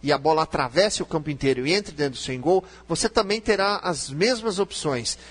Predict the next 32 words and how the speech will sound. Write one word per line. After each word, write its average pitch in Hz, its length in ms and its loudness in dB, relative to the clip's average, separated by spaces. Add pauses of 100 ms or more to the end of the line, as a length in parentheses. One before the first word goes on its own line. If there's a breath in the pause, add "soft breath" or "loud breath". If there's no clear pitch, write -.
desde 180 300 2
que - 80 -16
você 156 260 0
anule, 180 800 0
perdão, 156 720 0 (600)
torne 151 500 2
a 123 100 -2
bola 113 400 0
morta 117 580 0 (160)
imediatamente. 185 960 -2 (100)
Esqueçam - 680 -2
esse 165 160 -8
termo 156 300 -4
anule. 113 340 -8 (960 loud breath)
A 135 140 -2
menos 208 480 0 (300)
que 185 120 -2
você 160 560 0 (220 soft breath)
não 127 160 -4
saia 220 400 4
jogando 160 420 0
com 139 80 -6
essa 135 160 -2
bola 120 240 -2
e 123 40 -4
torne 175 340 2
ela 160 180 2
bola, 123 340 -2
a 131 80 -2
bola 127 300 0
imediatamente 160 680 -2
morta, 156 500 0